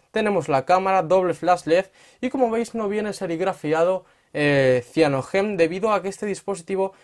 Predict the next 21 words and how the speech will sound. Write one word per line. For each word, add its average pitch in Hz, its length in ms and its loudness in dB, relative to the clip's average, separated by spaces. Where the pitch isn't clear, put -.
viene 196 400 0
con 196 340 -2
Color 175 520 4
O 175 340 0
S. - 460 -10
Tenemos 180 360 -2
en 151 80 0
la, 123 180 0
en 147 160 -2
uno 139 400 -2
de 123 80 2
los 120 160 -8
laterales 170 800 -2
botón 185 540 0
de 190 140 0
power, 175 420 0
que - 100 -2
la 143 100 2
verdad 156 300 0
es 160 120 -6
que 147 180 -6